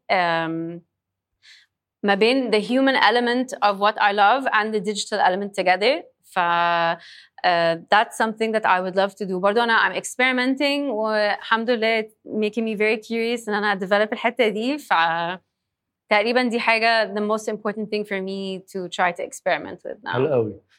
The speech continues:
Speaker 2: هنا أنا منبهر بجد بالachievements اللي أنت عملتيها والحتة اللي أنت وصلت لها. Excited كمان أشوف شغلك اللي جاي. عايز أسألك حاجة. إزاي الكيوريوزيتي كانت بتفيول كل الجيرني دي معاكي، وتقولي لأي حد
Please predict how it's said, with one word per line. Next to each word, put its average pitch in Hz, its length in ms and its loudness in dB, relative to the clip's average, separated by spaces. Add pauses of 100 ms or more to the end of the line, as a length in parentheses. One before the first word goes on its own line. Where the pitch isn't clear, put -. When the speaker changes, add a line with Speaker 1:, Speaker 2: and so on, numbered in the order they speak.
(140)
Speaker 2:
هنا 151 320 2
أنا 139 100 2
منبهر 131 360 2
بجد 135 260 2 (100)
بالachievements 117 840 -4
اللي 120 120 -2
أنت 113 120 -6
عملتيها 120 420 -4
والحتة 117 340 -4
اللي 113 120 0
أنت 113 120 -6
وصلت 107 320 -10
لها. 110 200 -8 (100)
Excited 131 320 0
كمان 120 280 0
أشوف 120 260 -2
شغلك 120 460 0 (300)
اللي 107 140 2
جاي. 113 300 4 (360)
عايز 170 540 2
أسألك 127 320 0
حاجة. 98 320 -8 (560)
إزاي 139 500 4
الكيوريوزيتي 127 600 0
كانت 139 340 -4 (100)
بتفيول 127 680 -4
كل 151 340 2
الجيرني 120 400 0
دي 117 160 -4
معاكي، 117 440 -6 (500)
وتقولي 147 580 2
لأي 127 320 4
حد 143 420 -2